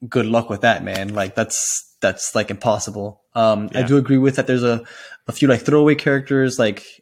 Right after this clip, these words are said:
Speaker 1: um, I wish that Donald Glover was a little bit something else, or maybe he comes back later. Um, you know, there's, you know, some theories that maybe he does or something, but, um, overall, I, I, I like Homecoming over Hulk.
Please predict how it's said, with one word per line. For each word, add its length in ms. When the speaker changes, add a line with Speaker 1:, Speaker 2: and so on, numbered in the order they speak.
Speaker 1:
um, 500
I 60
wish 120
that 80
Donald 260
Glover 480
was 480
a 60
little 180
bit 100
something 300
else, 240
or 60
maybe 180
he 80
comes 220
back 240
later. 440
Um, 520
you 180
know, 200
there's, 640
you 140
know, 120
some 160
theories 320
that 100
maybe 180
he 120
does 360
or 40
something, 440
but, 280
um, 640
overall, 480
I, 240
I, 380
I 80
like 140
Homecoming 500
over 320
Hulk. 320